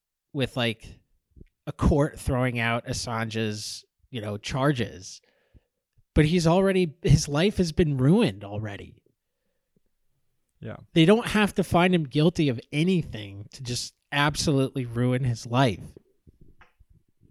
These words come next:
Speaker 2: Yeah. The Biden administration talking about how they're going to look into how to better monitor social media networks for classified information in the future.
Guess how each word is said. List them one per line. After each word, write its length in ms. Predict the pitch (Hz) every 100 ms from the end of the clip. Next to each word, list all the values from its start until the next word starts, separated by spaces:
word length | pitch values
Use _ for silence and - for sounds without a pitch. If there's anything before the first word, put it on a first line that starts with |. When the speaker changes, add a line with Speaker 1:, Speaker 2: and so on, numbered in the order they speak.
| _ - _ _
Speaker 2:
Yeah. 260 | 123 117 101 95 _ _ _ _ _ _ _
The 80 | 127
Biden 260 | 156 180 185
administration 920 | 180 160 - 160 151 160 147 139 135
talking 380 | - 139 113 131
about 360 | 123 123 123
how 480 | 113 117 113 113 110
they're 200 | 107 113
going 400 | 107 123 120 117
to 720 | - - 117 117 113 113 113 - _ _ -
look 220 | 139 139
into 280 | 143 143 127
how 280 | 120 127 127
to 180 | - 123
better 420 | 117 117 131 123
monitor 640 | 110 110 127 123 127 123
social 420 | 120 - 120 - 104
media 400 | 104 127 151 139
networks 640 | 135 135 131 135 131 -
for 240 | - 117
classified 680 | 107 120 117 117 110 117 113
information 760 | 113 104 107 110 117 - 120 113
in 140 | 110
the 80 | 123
future. 680 | - 143 - 143 139 131